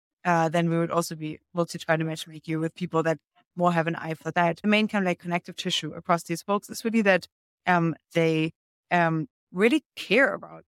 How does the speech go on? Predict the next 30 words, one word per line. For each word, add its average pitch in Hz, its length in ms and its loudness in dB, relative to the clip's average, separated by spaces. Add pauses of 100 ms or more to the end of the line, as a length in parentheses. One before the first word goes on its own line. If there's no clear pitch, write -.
(100)
the 180 80 2
long-term 196 360 0
implications 160 480 -8
for 156 120 -8
their 160 100 -6
work. - 280 -14
And 185 120 -10
so 185 120 2
I 180 100 4
think 185 180 -4
if 180 100 -10
you 190 120 0
would 175 100 -2
just 202 200 -2
work 202 200 2
on 180 100 0
a 180 40 0
startup 175 400 2
that, 170 180 0
like, 160 160 -10 (320)
you 180 100 0
know, 170 120 2
has 170 180 -2
the 160 120 -16 (100)
next, 170 240 -4
like, 165 160 0
two 190 160 -8
or 180 40 -2
three 180 160 -4
years, 175 420 -2